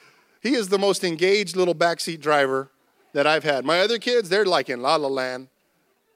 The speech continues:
Don't matter to them, but I bring that up simply to say, here Jehoshaphat was like, "Lord, we don't know where we're going."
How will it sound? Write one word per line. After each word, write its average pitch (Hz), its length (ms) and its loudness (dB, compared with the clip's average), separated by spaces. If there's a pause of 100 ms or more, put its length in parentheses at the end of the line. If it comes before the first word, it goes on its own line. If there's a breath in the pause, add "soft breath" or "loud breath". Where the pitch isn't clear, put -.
(1040)
Don't 156 160 -2
matter 151 260 2
to 143 80 -4
them, 139 300 -4
but 127 180 -8 (1200)
I 139 100 -4
bring 196 220 2
that 175 180 2
up 170 120 4
simply 185 340 -4
to 135 60 -6
say, 139 480 -4 (920)
here 196 300 4
Jehoshaphat 156 600 0
was 127 140 -8
like, 135 200 -2
"Lord, 170 340 4
we 156 100 -2
don't 156 180 0
know 147 180 2
where 139 180 2
we're 123 140 -6
going." 113 360 -8